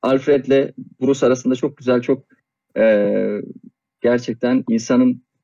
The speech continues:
e, duygularını, e, depreştiren diyeyim. Çok güzel bir sahne var. E, şimdi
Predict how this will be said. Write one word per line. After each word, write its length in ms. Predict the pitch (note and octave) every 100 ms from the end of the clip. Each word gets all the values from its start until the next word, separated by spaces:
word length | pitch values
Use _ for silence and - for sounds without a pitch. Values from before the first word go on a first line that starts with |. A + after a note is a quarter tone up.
| _ _ _ _
e, 280 | A2 G#2+ G#2 G#2+
duygularını, 640 | B2+ C3 C3+ C3+ C#3 C#3 -
e, 60 | - - - - _ _ _ _ _ _ _ _ _ _ _ _ _ _ _ _ _ _ _ _ _
depreştiren 720 | A#2 C3 B2+ B2+ - B2+ A#2+ G#2+
diyeyim. 240 | B2+ E3 _ _ _ _ _ _ _ _ _
Çok 140 | C#3+ C3+
güzel 220 | A#2+ A#2+
bir 60 | B2+
sahne 340 | C#3 B2+ B2+
var. 340 | A2+ A2+ - _ _ _ _ _ -
E, 40 | A#2 A2+ A2 G#2+ A2+ _ _ _ _ _ _ _ _ _ _
şimdi 520 | - E3+ F3+ F#3+